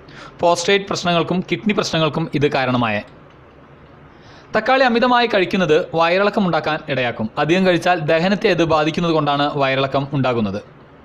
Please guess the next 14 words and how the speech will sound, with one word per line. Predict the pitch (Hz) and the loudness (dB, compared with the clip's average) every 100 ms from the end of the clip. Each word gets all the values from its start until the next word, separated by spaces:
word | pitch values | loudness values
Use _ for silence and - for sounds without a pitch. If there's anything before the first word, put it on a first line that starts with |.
| - - - - - | -20 -20 -20 -20 -4
തക്കാളി | 185 202 202 | -2 2 4
അമിതമായ | 208 185 185 208 208 202 202 | 4 4 2 2 4 4 2
ഉപയോഗം | 170 156 170 175 185 175 | 2 2 4 4 0 -2
കിഡ്നി | 170 208 | -2 -2
സ്റ്റോണിന് | 196 185 156 160 165 | 0 0 0 0 0
കാരണമായേക്കാം. | 160 143 139 131 117 107 110 - - - - - - - - | 0 0 0 0 -2 -4 -8 -8 -20 -20 -20 -20 -20 -12 -6
തക്കാളിയിൽ | 180 196 196 196 190 | 0 2 4 2 0
കാൽസ്യം, | 175 175 - 196 196 165 | 0 0 -2 -2 -2 2
ഓക്സലേറ്റ് | 160 156 170 180 180 | 2 2 2 2 2
എന്നിവ | 160 160 | 2 2
ധാരാളം | 151 147 156 170 156 | 2 2 2 2 0
അടങ്ങിയിരിക്കുന്നതുകൊണ്ടാണ് | 147 175 180 160 147 139 135 139 143 | 0 0 0 0 0 2 0 0 -2
വൃക്കയിൽ | 139 135 147 139 - | -6 0 0 0 -2
കല്ലുണ്ടാകുന്നത്. | 131 120 117 110 101 | 0 0 0 0 -2